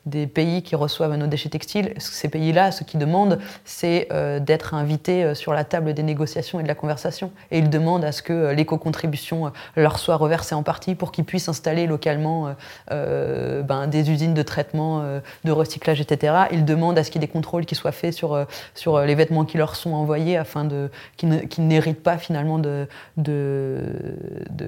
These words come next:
de déchets textiles, euh, invendables. Et ce qu'ils demandent, c'est comme nous,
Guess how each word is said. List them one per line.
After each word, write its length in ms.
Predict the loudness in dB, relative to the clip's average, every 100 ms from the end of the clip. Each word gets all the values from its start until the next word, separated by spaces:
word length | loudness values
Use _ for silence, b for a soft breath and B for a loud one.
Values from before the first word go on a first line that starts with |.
| -6
de 160 | -2 2
déchets 420 | 6 6 6 0
textiles, 420 | 0 -4 -2 0
euh, 280 | 0 -2 -6 B B
invendables. 580 | 2 4 6 8 8 6 B B
Et 40 | -8
ce 100 | -4
qu'ils 140 | 0
demandent, 440 | 2 6 6 6 2 -8
c'est 180 | -12 -6
comme 200 | -2 2
nous, 220 | 2 0